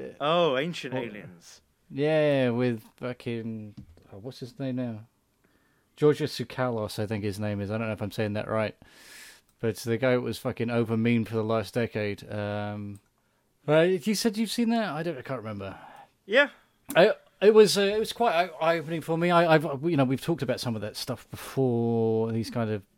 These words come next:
Speaker 2: uh, U F O, uh, documentaries and ufologists and all that kind of stuff. Um, this one, uh, was, I, it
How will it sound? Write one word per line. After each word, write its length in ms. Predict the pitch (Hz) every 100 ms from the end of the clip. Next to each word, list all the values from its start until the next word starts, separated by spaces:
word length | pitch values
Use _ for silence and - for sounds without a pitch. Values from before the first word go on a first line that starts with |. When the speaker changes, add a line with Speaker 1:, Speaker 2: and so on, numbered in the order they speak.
| -
Speaker 2:
uh, 120 | 113
U 240 | 107 110 113
F 160 | -
O, 400 | 113 107 104 101 104 - -
uh, 140 | 95
documentaries 640 | 101 98 104 101 - 104
and 80 | 104
ufologists 520 | 104 101 107 101 98 98
and 80 |
all 80 | 98
that 100 | 101
kind 160 | - 107
of 60 | 95
stuff. 220 | 104 98 - - - _ _ _ _ -
Um, 380 | 117 117 117 113
this 240 | 175 -
one, 360 | 196 156 127 113 _ _ _ _ _ _ _ _ _ _ _ _ -
uh, 520 | 120 117 117 113 110 -
was, 300 | 123 135 - _ - -
I, 120 |
it 60 | 127